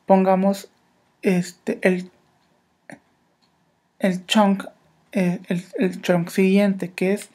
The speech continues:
una pequeña, un pequeño código, este, de H T M L. Vamos a copiarlo. Bueno, seleccionamos, copiamos. Y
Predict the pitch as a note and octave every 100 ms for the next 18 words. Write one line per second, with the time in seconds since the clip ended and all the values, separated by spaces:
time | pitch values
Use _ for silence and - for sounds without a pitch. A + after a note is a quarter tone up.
0 | _ _ _ _ _ _ - G3+ G#3+ A3
1 | G#3+ G#3 G3 G3 F#3 F#3+ G3+ G3+ G3 F3
2 | - _ - _ _ _ - G3+ G#3 G#3+
3 | G3+ G3 F#3+ G#3+ G3+ G3 G3 G#3 G#3+ -
4 | - - - - - - - F3 D#3+ -
5 | - _ E3 E3 F#3 E3 E3 F3 - F3
6 | F3 F#3+ G#3+ F#3+ - _ _ _ _ _
7 | _ _ _ _ - F3 E3+ F3 E3+ -
8 | - E3 G#3+ D4+ C4 C#3 - G#3 - F3
9 | E3+ F3 F#3 A3+ - - D3 - D#3+ F3+
10 | A#3 - - _ _ _ _ _ - -
11 | _ - _ _ - _ - - _ _
12 | _ _ _ _ - _ _ _ _ _
13 | _ _ _ C4+ G#3+ A3